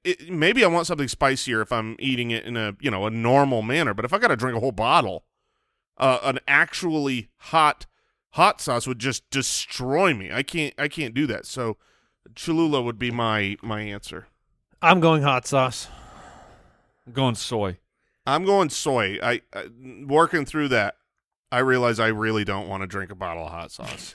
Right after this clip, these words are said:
Speaker 2: Speaking of bottles, would you rather, this is from Brent, would you rather wear a diaper for the rest of your life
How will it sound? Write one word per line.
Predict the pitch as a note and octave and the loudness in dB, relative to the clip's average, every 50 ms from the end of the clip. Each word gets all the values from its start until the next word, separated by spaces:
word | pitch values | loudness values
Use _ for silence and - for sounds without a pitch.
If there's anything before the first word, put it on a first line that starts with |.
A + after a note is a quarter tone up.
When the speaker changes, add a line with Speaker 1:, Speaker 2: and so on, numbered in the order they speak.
| - _ | -20 _
Speaker 2:
Speaking | - - - F#3+ E3+ F3+ E3+ | -8 2 2 2 4 4 4
of | D3 | 8
bottles, | C#3 C#3+ C#3+ C#3 B2+ A2+ A2 G2+ - | 10 10 10 10 8 6 2 -2 -4
would | B2+ C#3 D3 C3+ B2 | -2 -2 -2 0 0
you | C#3+ D3 | -2 2
rather, | C#3 D3 D3 D3+ D3 C3 B2 | 4 4 4 4 4 2 2
this | A#2 C3 B2 C3+ | 2 -2 -6 -6
is | B2+ - | -10 -6
from | - C#3+ B2+ A#2 A2+ G#2 | -2 -2 0 0 -2 0
Brent, | F2+ A#2+ B2+ C3 A#2+ G#2+ - - _ _ _ _ _ _ _ _ _ _ _ _ _ _ | 2 2 4 4 2 0 -2 -10 _ _ _ _ _ _ _ _ _ _ _ _ _ _
would | - C3 B2 | -8 -4 2
you | D3 | 4
rather | F#3+ G3 G#3+ A#3+ A#3 | 6 8 8 8 8
wear | A#3 A#3+ B3 | 10 10 10
a | A#3 F#3 | 8 6
diaper | C3+ F#3 F3 F3+ A3 A#3+ - C4+ C#4 C#4+ C#4+ C4+ - _ _ _ _ _ _ _ _ _ _ _ | 6 6 6 8 8 6 8 6 6 6 4 2 -4 _ _ _ _ _ _ _ _ _ _ _
for | - F3+ | 2 4
the | F3 E3+ | 6 6
rest | F3+ F#3 G3 - - | 6 4 4 0 -2
of | A3+ | 2
your | G#3+ G#3 | 2 4
life | G3 F3+ E3+ D#3 B2+ B2 - - _ | 4 4 4 2 2 -2 -6 -12 _